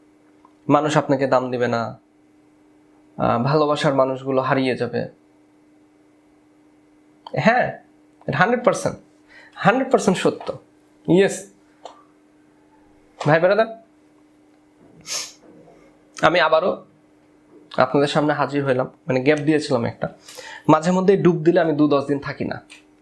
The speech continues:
অনেকেই বলেন যে, "উজ্জ্বল ভাই, আপনি করেনটা কি? মানে এমন কি করেন, এমন কি কাহিনী করেন যে আপনাকে খুঁজে পাওয়া যায় না?"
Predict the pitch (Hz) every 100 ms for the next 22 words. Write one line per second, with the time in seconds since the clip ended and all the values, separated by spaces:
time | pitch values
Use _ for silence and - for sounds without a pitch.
0 | - - - - - _ _ _ _ _
1 | _ - 170 190 190 170 175 175 170 156
2 | 170 165 170 147 - 147 196 196 190 135
3 | - 107 _ _ _ _ _ _ - -
4 | 143 147 165 220 220 202 262 262 - 131
5 | - - _ _ _ - - - 190 247
6 | 240 - 262 - 208 233 233 170 78 143
7 | 151 151 - 170 160 - 196 208 170 160
8 | 165 196